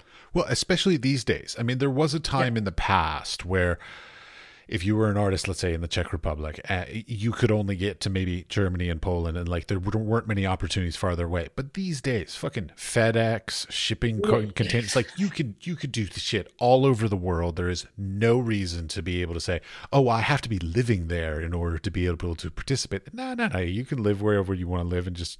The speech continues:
Speaker 1: ship it there.
Speaker 2: Just, yes, exactly. I think so. Exactly the same thing as you. And thank you very much for telling me this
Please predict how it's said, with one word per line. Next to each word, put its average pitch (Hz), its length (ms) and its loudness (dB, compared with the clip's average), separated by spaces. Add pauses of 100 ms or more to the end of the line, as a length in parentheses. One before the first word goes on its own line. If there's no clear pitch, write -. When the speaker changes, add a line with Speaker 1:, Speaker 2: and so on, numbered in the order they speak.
(140)
Speaker 1:
ship - 260 -2
it - 140 -12
there. - 240 -12 (520)
Speaker 2:
Just, 196 320 0
yes, 202 320 6
exactly. 233 540 4
I 202 120 4
think 247 240 -2
so. 202 320 -4 (300)
Exactly 208 540 0
the 185 120 -2
same 185 280 -2
thing 180 240 -2
as 180 160 -2
you. 175 140 0
And 175 240 -2
thank 196 240 2
you 202 120 2
very 185 200 2
much 180 260 0
for 170 300 -2 (300)
telling 165 300 -2
me 151 120 -4
this 139 300 -10